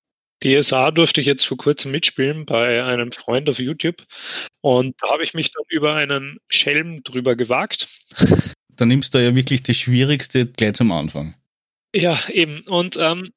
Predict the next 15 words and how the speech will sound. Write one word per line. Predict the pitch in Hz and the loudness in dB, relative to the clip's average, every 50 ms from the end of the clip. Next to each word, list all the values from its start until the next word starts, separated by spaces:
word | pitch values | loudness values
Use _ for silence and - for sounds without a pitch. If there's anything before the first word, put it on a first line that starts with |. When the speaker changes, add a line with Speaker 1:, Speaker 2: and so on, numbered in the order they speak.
| _ | _
Speaker 1:
also | - 175 147 156 180 | -4 -2 0 0 2
ich | - - - | 0 0 -2
war, | 135 135 180 254 | 0 0 0 0
ich | 220 175 - | -2 -2 -2
war | 160 160 180 | -2 -2 -2
froh, | - - 156 165 202 - | -4 -6 -6 -6 -4 -2
weil | 190 156 | -2 -2
er | 156 170 | -2 -2
hat | - - | -4 -4
gesagt, | - - - 160 160 - - | -6 -2 -2 -2 -4 -4 -8
„Okay, | 151 - - 139 | -10 -10 -8 -6
wir | 143 139 | -6 -2
wollen | 131 135 143 147 | -2 -2 -2 -2
halt | 143 135 131 | -4 -4 -4
keine | - - 151 131 131 127 127 127 - | -4 -6 -4 -2 -2 -4 -4 -4 -8